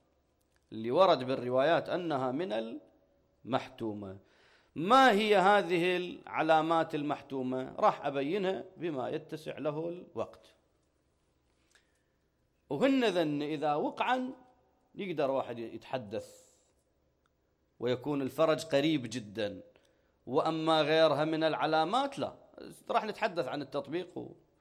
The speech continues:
وأثر ذلك، بس هن ذن العلامات الرئيسية وقريبة جدا من ظهور الإمام سلام الله عليه،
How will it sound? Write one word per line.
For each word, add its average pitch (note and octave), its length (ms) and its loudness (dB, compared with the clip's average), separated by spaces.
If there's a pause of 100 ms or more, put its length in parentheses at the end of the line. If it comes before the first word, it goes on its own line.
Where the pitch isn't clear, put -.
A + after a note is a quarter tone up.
(180)
وأثر A2+ 260 -4
ذلك، F#2+ 320 -12 (1080)
بس C3+ 220 -2
هن A#3+ 160 -2
ذن G#3+ 260 0
العلامات E3+ 640 0
الرئيسية B2+ 800 -6 (760)
وقريبة D3+ 520 -4
جدا E3+ 340 -6
من D3 220 -6
ظهور B2 260 -6
الإمام A#2+ 320 -8
سلام A2 320 -10
الله A2 160 -10
عليه، G2 360 -16